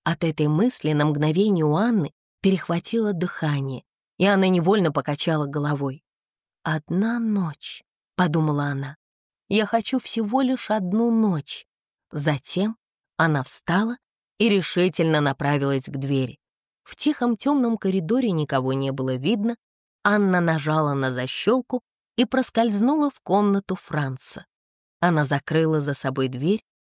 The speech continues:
и повернула ключ. «Анна», прошипел Франц, «что ты здесь делаешь?» Он сидел в ночной рубашке и ночном колпаке,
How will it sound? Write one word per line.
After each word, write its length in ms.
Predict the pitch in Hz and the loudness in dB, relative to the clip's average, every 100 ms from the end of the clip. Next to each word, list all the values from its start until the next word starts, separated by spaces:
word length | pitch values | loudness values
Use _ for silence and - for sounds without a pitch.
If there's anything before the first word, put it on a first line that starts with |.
| - | -2
и 80 | 208 | 0
повернула 600 | 190 165 156 160 160 151 | 2 2 2 2 0 -2
ключ. 540 | - 143 131 - - _ _ _ _ _ _ _ | -4 -6 -6 -12 -16 _ _ _ _ _ _ _
«Анна», 640 | - - 151 139 147 190 - _ _ _ _ 156 | -8 -4 -4 -6 -4 -6 -8 _ _ _ _ 0
прошипел 500 | 165 - 135 143 131 | 0 0 0 0 -2
Франц, 540 | - 143 131 131 - _ _ _ - | -2 -2 -2 -6 -14 _ _ _ -10
«что 380 | - - 170 151 | -8 -6 -6 -6
ты 140 | 151 | -6
здесь 340 | 143 127 151 131 | -6 -2 -2 0
делаешь?» 640 | 131 156 131 113 - - - _ _ _ _ _ _ | 0 0 0 -4 -12 -16 -18 _ _ _ _ _ _
Он 240 | - 240 285 | 0 2 2
сидел 420 | 262 233 294 285 | 0 2 2 2
в 60 | |
ночной 440 | 220 202 - 180 180 | 0 0 -2 -2 -2
рубашке 680 | 151 135 156 220 - - - _ _ _ | -2 0 -2 -2 -8 -14 -14 _ _ _
и 120 | - 202 | 0 2
ночном 500 | 180 - 156 156 147 | 2 -2 0 0 0
колпаке, 680 | 135 131 135 131 - 185 | -2 -2 -2 -4 -2 -4